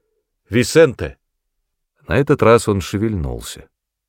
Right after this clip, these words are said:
Открыл глаза и посмотрел на Джессику. Она поманила его. Висенте стал приподниматься. Наблюдая за ним, Джессика поняла, что он пытается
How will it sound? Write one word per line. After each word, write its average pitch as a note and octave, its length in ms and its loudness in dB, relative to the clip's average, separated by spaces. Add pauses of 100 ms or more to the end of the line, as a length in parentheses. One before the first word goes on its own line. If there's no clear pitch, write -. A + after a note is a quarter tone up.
(460)
Открыл B2 460 -6
глаза F#2+ 560 2
и A2+ 120 2
посмотрел G2+ 640 -2
на G2 100 -6
Джессику. F2+ 640 -6 (240)
Она G2+ 300 -2
поманила F#2 560 -6
его. - 240 -16 (840)
Висенте C3 540 -4
стал G#2 300 -2
приподниматься. F2+ 1000 -8 (840)
Наблюдая B1+ 680 -4
за G2 160 0
ним, F#2 480 0 (340)
Джессика G2 520 -8
поняла, F2+ 560 2
что G2 220 -4
он F#2+ 100 -4
пытается F#2 800 -2